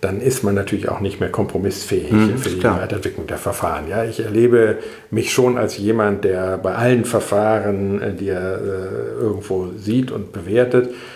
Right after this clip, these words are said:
Speaker 1: äh, quasi aus der Perspektive der hochgradig standardisierten und qualitätsgesicherten P Z anfängt zu meckern und sagt, "Ihr habt aber nicht dieses, jenes", äh, quasi die Kategorien dann durchbetet. Und da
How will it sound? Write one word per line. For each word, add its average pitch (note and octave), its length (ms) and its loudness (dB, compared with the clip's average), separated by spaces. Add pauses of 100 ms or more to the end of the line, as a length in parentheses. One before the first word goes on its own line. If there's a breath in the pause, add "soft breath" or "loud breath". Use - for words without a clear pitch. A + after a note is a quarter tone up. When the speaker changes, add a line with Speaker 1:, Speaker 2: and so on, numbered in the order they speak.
(200 loud breath)
Speaker 1:
äh, B2 120 -6
quasi G#2 840 0 (360)
aus C3 220 2
der A2 100 2
Perspektive G#2+ 1400 0
der F2 440 -6
hochgradig F2+ 480 0
standardisierten F#2 720 0
und G2 60 -2
qualitätsgesicherten F#2 1200 -2
P - 180 -6
Z B2+ 340 0
anfängt A2+ 360 0
zu A2+ 100 0
meckern G#2 360 -2
und - 40 -12
sagt, F2+ 240 -6
"Ihr - 140 2
habt - 180 2
aber G#2 140 2
nicht G2+ 180 -2
dieses, G#2 240 0
jenes", - 300 -2 (460 loud breath)
äh, G#2 200 4
quasi A2 320 4
die A#2 100 0
Kategorien G#2+ 680 2
dann F2 140 -4
durchbetet. - 600 -6
Und A2+ 340 -2 (220 loud breath)
da A2 460 4